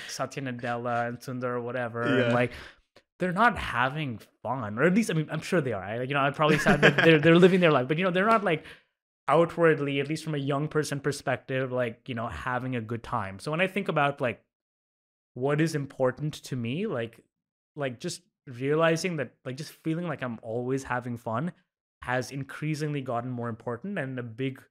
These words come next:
Speaker 1: reason, it's just like, yeah, I think that's a thing that I would, I've, I've always, it's always been my personality since I was a kid. Since I was a kid, I've always, like, been the person getting into trouble in school because I'm, like, making fun of people or, like, just doing silly
Speaker 2: <laughs>
Speaker 1: little stuff. And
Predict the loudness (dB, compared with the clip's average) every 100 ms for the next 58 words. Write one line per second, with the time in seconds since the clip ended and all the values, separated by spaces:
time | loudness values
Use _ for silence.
0 | _ _ _ -6 -4 -4 -6 -6 -8 -6
1 | -8 -6 -8 -8 -8 -8 -8 -12 -10 -8
2 | -6 -6 -8 _ _ _ -6 -6 -6 -10
3 | _ _ -20 -20 _ -4 -2 -4 -8 -14
4 | -14 -14 -6 -2 2 2 0 -4 _ -4
5 | -2 -2 -4 -4 -6 -6 -8 -8 -8 -6
6 | -6 -8 -8 -8 -8 -10 -14 -12 -10 -10
7 | -10 -10 -12 _ _ _ _ -10 -8 -8
8 | -12 -14 -14 -8 -8 -4 -4 -4 -4 -6
9 | -10 _ _ _ -10 -6 -6 -6 -6 -6
10 | -6 -6 -6 -6 -6 -4 -2 -4 -6 -8
11 | -6 -6 -10 -10 -10 -8 -8 -10 -8 -6
12 | -6 -8 -10 -8 -10 -10 -10 -10 -12 -4
13 | 2 2 2 -2 -2 -2 -2 -2 -2 -4